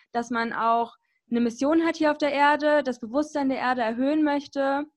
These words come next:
und was das Thema bedeutet, was so die Geschichte dahinter ist. Und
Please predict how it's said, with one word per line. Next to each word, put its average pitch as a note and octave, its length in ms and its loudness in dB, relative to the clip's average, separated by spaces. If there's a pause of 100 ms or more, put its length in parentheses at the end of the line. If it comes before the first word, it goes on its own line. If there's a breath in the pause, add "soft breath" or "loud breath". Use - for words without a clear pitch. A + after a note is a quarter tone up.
(500)
und B3 160 -4
was B3+ 140 -2
das B3 120 -6
Thema B3+ 280 -4
bedeutet, C#4+ 680 0
was A#3+ 160 -2
so A#3 80 -10
die G#3+ 100 -12
Geschichte D4+ 320 -6
dahinter C4+ 340 -2
ist. - 200 -6 (500 loud breath)
Und B3 400 0